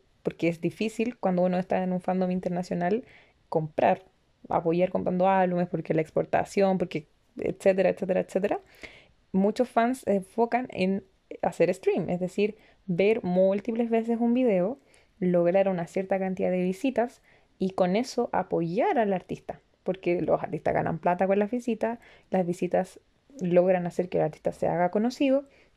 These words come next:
y por ende va a seguir, eh, creando contenido, etcétera, etcétera. Pero sí es algo que yo siento que es demasiado, demasiado característico de los,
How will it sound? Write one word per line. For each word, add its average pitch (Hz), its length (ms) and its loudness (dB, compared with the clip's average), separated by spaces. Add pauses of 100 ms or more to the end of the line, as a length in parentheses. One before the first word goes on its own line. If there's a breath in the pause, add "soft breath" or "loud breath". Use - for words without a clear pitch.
(600)
y 202 220 0
por 180 180 4
ende 190 360 4
va 180 100 4
a 175 40 -2
seguir, 185 440 0 (220)
eh, 180 260 -8
creando 175 300 -2
contenido, 180 600 -4
etcétera, 175 420 -4
etcétera. - 280 -10 (640 soft breath)
Pero 180 260 2
sí 220 560 -2
es 208 140 -2
algo 220 260 0
que 220 400 0
yo 190 80 -6
siento 202 240 -2
que 202 80 0
es 185 60 -2
demasiado, 214 720 -2
demasiado 202 480 0
característico 202 720 -4
de 202 380 -4
los, 190 280 -6